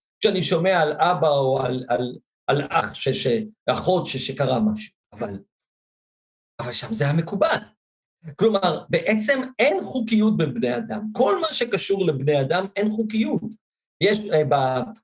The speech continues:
בפייסבוק, לא בפ-, שם יש את בפייסבוק את הזה שעולה מטיקטוק ומדברים אחרים כל הזמן, דברים בסרטונים האלה שלהם.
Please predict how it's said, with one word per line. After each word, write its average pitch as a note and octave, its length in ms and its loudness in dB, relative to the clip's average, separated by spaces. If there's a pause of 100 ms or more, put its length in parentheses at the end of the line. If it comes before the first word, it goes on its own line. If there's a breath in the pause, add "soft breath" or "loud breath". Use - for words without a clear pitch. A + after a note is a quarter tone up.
(140)
בפייסבוק, C3 1000 0
לא G3+ 180 2
בפ-, - 280 -2
שם A3+ 220 0
יש A3 160 2
את A#3 60 2
בפייסבוק G3 440 0
את E3+ 100 2
הזה F#3+ 140 2
שעולה F3+ 280 2
מטיקטוק F#3 480 -2
ומדברים D#3+ 460 2
אחרים E3+ 400 -2
כל D#3+ 140 2
הזמן, D3+ 220 0 (140)
דברים D3 300 0 (320)
בסרטונים F3+ 760 0
האלה C#3+ 240 2
שלהם. A#2 340 -2